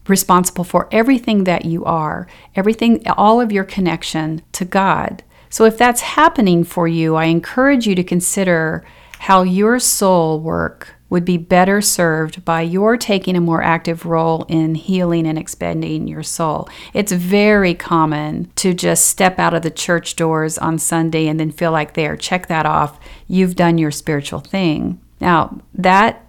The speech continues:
isn't the experience for everyone. I know that. In some cases, religion does a beautiful job of encouraging individual growth while being a sacr-, sacred place for community fellowship and worship.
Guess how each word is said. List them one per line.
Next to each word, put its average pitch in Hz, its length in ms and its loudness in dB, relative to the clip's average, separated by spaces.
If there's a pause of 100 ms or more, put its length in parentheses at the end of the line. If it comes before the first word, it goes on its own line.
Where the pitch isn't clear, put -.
isn't 190 520 -2
the 190 80 0
experience 185 520 -2
for 247 160 2
everyone. 165 420 0
I 175 120 0
know 202 240 0
that. 160 200 -2
In 170 120 -2
some 202 240 0
cases, 190 440 -4
religion 180 360 0
does 170 160 -2
a 165 60 -4
beautiful 180 420 -4
job 175 320 0
of 175 120 0
encouraging 175 680 0
individual 165 520 -2
growth 175 760 0
while 180 300 4
being 202 340 2
a 196 60 2
sacr-, 180 460 -2
sacred 196 440 0
place 170 320 0
for - 100 -8
community 170 480 0
fellowship 165 720 -2
and 156 180 -2
worship. 190 560 -6